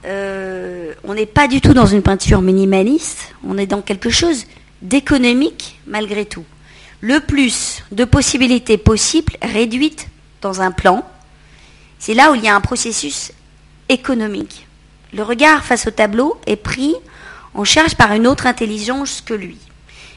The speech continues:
Une intelligence qui va obliger celui qui, qui regarde à s'emparer d'un seul coup, en une seconde, de l'ensemble des possibilités dans une complexité supérieure. Je vous parlais à l'instant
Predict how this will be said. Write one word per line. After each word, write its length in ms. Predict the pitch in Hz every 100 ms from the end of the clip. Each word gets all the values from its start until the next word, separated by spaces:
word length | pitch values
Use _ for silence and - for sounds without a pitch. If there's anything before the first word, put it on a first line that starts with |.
| -
Une 160 | 220 233
intelligence 640 | 254 269 247 247 226 190
qui 160 | - 185
va 140 | 190
obliger 320 | 196 208 208
celui 320 | 190 165 156
qui, 140 | - -
qui 120 | 190
regarde 480 | 190 233 311 302 - - - - - -
à 100 | -
s'emparer 460 | - 294 262 269 254
d'un 160 | 214 208
seul 260 | - 214
coup, 240 | - 254 277 - - - - - - - -
en 160 | 233
une 140 | 233 214
seconde, 400 | - 214 285 233
de 80 |
l'ensemble 640 | 226 269 302 - 339 302 240
des 100 | 240
possibilités 760 | 233 - 214 208 196 - 285
dans 120 | 226
une 220 | 196 208 190
complexité 680 | 208 185 214 - 185 254
supérieure. 640 | 247 - - 185 - - -
Je 100 | -
vous 60 |
parlais 240 | 165 190 226
à 100 | 196
l'instant 420 | 190 - 240